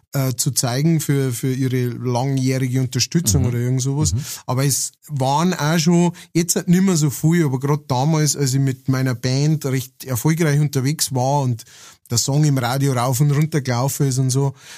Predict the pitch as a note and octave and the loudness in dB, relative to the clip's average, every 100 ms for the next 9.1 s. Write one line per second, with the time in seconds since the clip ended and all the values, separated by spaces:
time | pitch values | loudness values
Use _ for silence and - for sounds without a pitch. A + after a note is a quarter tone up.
0 | - _ C3+ C3 C3 B2+ C3+ C3 C3+ - | -20 _ -2 0 0 -2 -2 0 0 -2
1 | - C#3+ D3 C#3+ - C3+ - D3 - C#3 | -2 0 2 0 0 -2 0 -4 -2 -2
2 | A#2+ B2+ A#2+ A2+ A2 A#2 B2 A#2+ A2 - | 0 0 0 0 -2 -2 -2 -2 -4 -10
3 | - A#2+ - _ - B2+ - - D3 - | -8 -6 -6 _ -2 -2 0 2 0 0
4 | C#3 C#3 C3 B2+ A2+ A2 A2 - A2 - | 0 0 0 0 0 0 -6 -4 -6 -4
5 | - A#2 - A2 - G2+ F#2+ F2+ _ _ | -6 -6 -4 -6 -4 -6 -4 -8 _ _
6 | _ _ - - G2+ F2 G#2 A2 G#2+ F#2+ | _ _ -10 -6 -6 -4 -4 -4 -4 -2
7 | G#2 G2+ C3 C3+ A#2+ A#2 G#2 A2 A2 A#2 | 0 0 0 0 0 -2 -4 -4 -2 0
8 | G#2+ G2+ A#2 B2 G#2+ G#2 A2+ A2+ A2 A2 | 0 0 0 0 -2 -2 -2 0 -2 -2
9 | A2 | -4